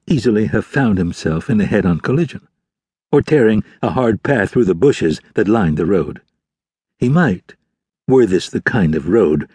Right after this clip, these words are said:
that travelers took, but few visitors came here. The town absorbed their impact, the apparent dullness of it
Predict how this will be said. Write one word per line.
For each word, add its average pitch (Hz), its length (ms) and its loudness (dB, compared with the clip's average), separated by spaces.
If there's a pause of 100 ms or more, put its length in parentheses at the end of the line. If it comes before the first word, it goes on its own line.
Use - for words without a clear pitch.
(160)
that - 140 0
travelers 85 500 -2
took, - 240 -4 (160)
but - 160 -4
few 208 180 2
visitors 95 460 -2
came 82 240 -4
here. - 240 -6 (1000)
The 135 100 2
town 127 440 2
absorbed 92 600 0
their 87 140 0
impact, 98 540 -4 (180)
the 98 100 0
apparent 98 540 -2
dullness 117 360 0
of 90 140 -2
it 95 120 -2